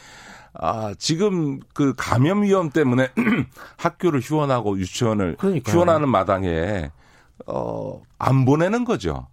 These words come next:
Speaker 2: 그렇죠.
Speaker 1: 아, 그러니까 결국은 집에서 애들을 케어하고 있는, 돌보고
Speaker 2: 예.
Speaker 1: 있는 시스템이니까 지금 현재 있어서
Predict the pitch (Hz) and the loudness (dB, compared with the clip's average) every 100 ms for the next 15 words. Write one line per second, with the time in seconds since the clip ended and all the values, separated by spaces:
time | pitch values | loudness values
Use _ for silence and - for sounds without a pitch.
0 | - 135 - 113 92 78 80 127 160 160 | -10 -10 -4 -4 -4 -8 -4 -2 -2 0
1 | 160 131 120 127 175 175 160 127 - - | 0 0 0 2 4 2 0 -4 -10 -20
2 | _ - 131 151 226 180 135 98 98 107 | _ -2 0 2 2 2 0 0 0 0
3 | 95 85 65 - 160 147 127 107 98 82 | 0 -2 -6 -6 -2 -2 -2 -4 -4 -4
4 | 76 76 95 123 123 117 101 92 90 - | -6 -6 -2 0 0 -2 -2 -4 -6 -8
5 | 104 - _ - 98 90 82 - 90 87 | -14 -16 _ -12 -8 -8 -10 -10 -8 -8
6 | 85 - - - - 110 139 190 185 175 | -8 -14 -20 -20 -6 -2 0 0 0 0
7 | 165 143 147 127 123 135 135 | 2 0 0 -2 0 -2 -2